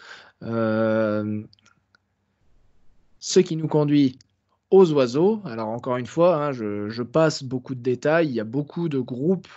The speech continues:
d'oiseaux qui, qui ont vécu, notamment au Crétacé, comme les énantiornithinés, qui, dont on retrouve des restes en France, par exemple. Euh, sur le site de Cruzy, il y a eu des, des restes d'énantiornithinés qui ont été retrouvés. Donc,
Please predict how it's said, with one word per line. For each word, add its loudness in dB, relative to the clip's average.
d'oiseaux 0
qui, -2
qui -8
ont -4
vécu, 0
notamment -4
au -6
Crétacé, -2
comme -4
les 0
énantiornithinés, 2
qui, -2
dont 0
on 2
retrouve 0
des 4
restes 0
en 0
France, -2
par 0
exemple. -2
Euh, 0
sur -8
le -8
site -8
de -6
Cruzy, -2
il 2
y 0
a 0
eu -2
des, -4
des -8
restes -2
d'énantiornithinés -2
qui -8
ont -6
été -4
retrouvés. 2
Donc, 2